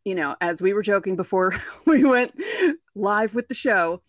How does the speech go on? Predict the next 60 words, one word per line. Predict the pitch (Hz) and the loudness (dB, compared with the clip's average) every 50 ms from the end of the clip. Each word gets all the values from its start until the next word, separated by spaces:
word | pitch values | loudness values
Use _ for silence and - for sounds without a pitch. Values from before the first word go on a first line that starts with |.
| _ _ - - - - _ _ _ _ _ _ _ _ - - - _ | _ _ -20 -20 -20 -20 _ _ _ _ _ _ _ _ -14 -14 -12 _
I | - 262 320 | -4 -2 0
don't | 370 453 480 359 | 0 0 -2 -4
trust | - - 330 349 - - | -2 0 0 0 0 0
Aaron | 415 359 311 277 262 294 | -2 0 2 2 2 2
Boone | 247 247 254 269 269 | 2 2 0 0 0
when | 254 262 | 2 2
he | 320 254 | 2 2
says | 247 - - 247 254 262 - | 0 -2 -2 -2 -2 -2 -2
someone's | 330 269 254 247 240 277 - | -2 -2 0 0 -2 -2 -4
fine, | - - 233 247 359 359 202 165 160 160 | -4 -6 -2 0 0 0 0 -2 -6 -8
because | 339 330 220 202 180 | -8 -8 -8 -8 -6
we've | 196 214 208 - | -6 -6 -6 -8
seen | - - 247 233 233 226 | -8 -6 -6 -4 -4 -4
in | 226 | -4
the | 220 | -6
past | 214 - 247 226 220 233 - - | -8 -8 -8 -6 -6 -6 -8 -6
that, | - 208 196 185 - - | -6 -4 -4 -6 -6 -8
you | 220 | -8
know, | 208 196 190 | -8 -6 -6
"Oh, | - 269 311 311 | -4 -4 -2 -4
he's | 240 254 277 - | -4 -4 -6 -6
fine," | - - 233 226 233 233 233 233 | -4 -4 -2 -2 -2 -2 -4 -6
and | - 214 208 | -6 -4 -4
then | 202 202 | -4 -4
someone | - - 220 214 208 | -4 -6 -4 -4 -4
will | 202 | -2
be | 175 190 190 | -2 -2 -2
out | 208 220 220 - | -2 -2 -4 -6
for | 185 | -10
six | 170 - 180 - - - | -12 -10 -12 -12 -10 -12
weeks. | 160 156 135 139 - - - - - | -12 -12 -12 -14 -18 -18 -16 -12 -6
So, | - 180 165 160 156 160 151 - - | -4 -2 -2 -2 -2 -4 -6 -8 -8
you | 185 180 | -6 -6
know, | 170 156 151 | -4 -4 -6
take | 147 - 226 247 240 | -6 -6 -8 -8 -6
that | - 269 294 - - | -4 -4 -4 -4 -4
with | 254 254 | -6 -8
a | 254 | -6
grain | 214 233 226 226 240 | -6 -6 -6 -6 -8
of | 233 | -10
salt. | - - 214 175 156 - 165 - - - - _ _ - | -8 -6 -4 -2 -2 -2 -4 -6 -10 -16 -20 _ _ -6
Um, | 165 160 156 147 147 147 135 - _ | -4 -2 -2 -2 -4 -6 -6 -6 _
the | - 214 | -6 -4
fact | - 269 285 320 311 - | -4 -4 -6 -6 -6 -6
that | 320 | -6
he | 285 | -6
went | 220 240 247 - | -4 -6 -8 -6
through | - 240 226 | -6 -4 -2
all | 214 208 | -2 -2
the | 185 | -4
tests | 180 - - 190 202 - - - | -6 -8 -8 -8 -8 -10 -10 -10
and | 214 190 | -8 -8
he | 190 196 | -6 -6
was | 185 180 160 | -6 -4 -4
okay | 185 160 - - 202 202 | -4 -4 -6 -6 -8 -6
with | 190 185 175 - | -6 -6 -8 -10
the | 165 | -12
tests | - - - 196 226 262 - - | -14 -10 -10 -10 -10 -10 -12 -14
is | - - - - | -12 -14 -10 -6
great, | - 180 165 143 - | -6 -4 -4 -4 -6